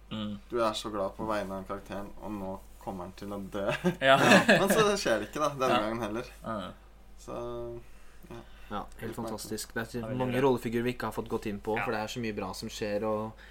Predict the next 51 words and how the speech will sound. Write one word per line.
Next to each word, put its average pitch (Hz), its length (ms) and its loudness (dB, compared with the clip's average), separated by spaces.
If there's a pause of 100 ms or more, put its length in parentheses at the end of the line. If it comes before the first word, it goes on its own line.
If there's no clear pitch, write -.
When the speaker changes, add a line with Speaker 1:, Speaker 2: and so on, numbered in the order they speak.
(140)
Speaker 3:
William 131 260 4
H. 120 280 -2
Macy, 107 360 -4
da, 123 100 0
som 117 180 -6
vi 113 60 -2
nevnte 110 540 -4
fra 113 140 -2
forrige 113 280 2
film, 117 300 -2
som, 113 300 -2
eh, 110 420 -2 (320)
tok, 113 180 -10
ta, 113 160 -4 (180)
tar 117 100 -4
livet 110 160 0
av 107 60 -6
kona 104 220 -6
si - 140 -4
og 104 80 -2
så 107 140 -2
seg 110 160 -4
selv, 120 320 -2
han 110 100 -2
er 110 80 0
jo 107 80 -2
også 110 260 -4
ganske 110 400 -4 (840)
snål 127 440 2
og 127 680 4
minneverdig 113 500 -2
i 127 40 0
denne 117 220 2
filmen. 120 420 -4 (140)
Speaker 1:
Mm. 135 140 -6
Speaker 3:
Og 120 540 -2 (1300)
han 120 80 -4
spiller 117 320 0
jo - 40 -
da 110 140 0
en 110 180 -6
eldre, 113 640 -4 (320)
en 123 80 -6
som 127 160 -2
var 117 200 4
på 117 200 4 (160)
quizshow 123 440 2
når 123 120 0
han 113 180 -2
var 113 120 0
yngre, 110 360 0